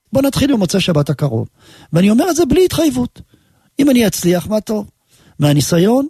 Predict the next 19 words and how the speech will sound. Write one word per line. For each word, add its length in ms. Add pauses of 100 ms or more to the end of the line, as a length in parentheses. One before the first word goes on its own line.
זה 140
עובד 280
ככה. 280
מתחילים 420
לאט, 400 (880)
בלי 180
התחייבות 640 (360)
גרנדוז-, 680
גרנדיוזית, 680
סוחפת 560
לכל 220
החיים. 400 (420)
בוא 80
נתחיל 300
במוצאי 360
שבת 300
הקרוב, 440 (360)
נתחיל 340
בחורף. 600